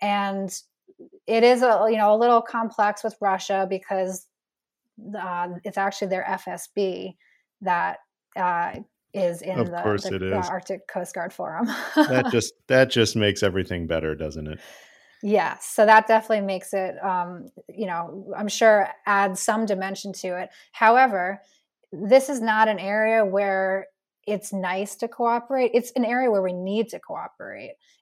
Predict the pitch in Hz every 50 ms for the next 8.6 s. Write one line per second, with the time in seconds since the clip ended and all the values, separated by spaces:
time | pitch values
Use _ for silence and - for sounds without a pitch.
0 | - 220 214 208 196 - - 220 208 202 196 190 190 180 185 - _ _ _ _
1 | _ _ _ _ _ _ _ - 214 196 226 226 220 226 214 185 202 202 196 202
2 | - - 202 175 220 220 233 240 233 220 220 214 196 208 208 202 - - 214 196
3 | 190 196 185 190 - - - 202 196 202 202 202 202 196 190 185 - - - -
4 | 196 196 196 196 190 190 190 190 190 190 - _ _ _ _ _ _ - 208 202
5 | 190 185 185 180 175 - - 214 196 202 190 - - 202 196 190 190 202 196 190
6 | 185 180 175 - - - _ _ 196 180 - 247 240 _ _ _ _ _ _ -
7 | - - 226 226 226 226 226 226 - - 214 208 202 208 - 202 202 208 220 214
8 | - 220 196 208 202 202 202 202 202 202 - 262